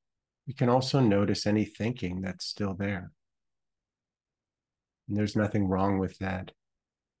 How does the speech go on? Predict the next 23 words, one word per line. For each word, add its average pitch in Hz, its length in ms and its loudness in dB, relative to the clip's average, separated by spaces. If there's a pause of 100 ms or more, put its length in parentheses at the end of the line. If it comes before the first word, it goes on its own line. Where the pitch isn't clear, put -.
(880)
It's 107 200 -6
just - 440 -2
beginning 113 680 0
to, 95 440 0 (760)
getting 107 300 2
to - 160 -2
a 92 60 0
place - 600 -2 (220)
where 104 140 0
you 98 100 0
can 92 260 -4
notice 113 440 -2
your 95 100 -4
thought 90 440 -8 (2750)
and 107 100 0
observe 95 540 -4
it 90 180 -6 (840)
and 98 140 -2
not 92 240 -4
be 95 100 -2
lost 92 460 -6
in 98 140 -10
it. 98 80 -18